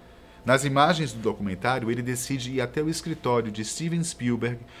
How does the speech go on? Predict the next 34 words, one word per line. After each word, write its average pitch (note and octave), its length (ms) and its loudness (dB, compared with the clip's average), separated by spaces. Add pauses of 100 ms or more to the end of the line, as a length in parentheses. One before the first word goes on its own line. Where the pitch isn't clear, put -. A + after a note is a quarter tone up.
(200)
para C3 180 4
dizer B2+ 360 0
que - 120 0
ele D3 140 4
não D#3+ 240 2
faz C#3+ 440 2
nenhum C#3+ 320 -2
trabalho B2 400 2
bom B2 280 2
desde C3 440 4
Tubarão. G#2 440 0 (720)
Ele D#3 160 6
não F3+ 140 4
consegue F3 520 2
encontrar G#2 420 -2
o G#2+ 40 0
diretor, A2+ 400 -2
mas F#2+ 200 -2
dá G2+ 120 -2
um C#3 140 -2
show - 500 2
para A#2+ 220 -4
as A#2 100 -2
pessoas F#2+ 480 -2
que - 80 -8
estavam E2 320 -4
no D#2+ 100 -8
local. - 400 -10 (920)
Mas G2+ 160 0
quando B2+ 280 0
finalmente G#2+ 640 -4
terminaram G#2+ 520 -2
as F#2+ 140 -4
gravações, F2+ 720 -6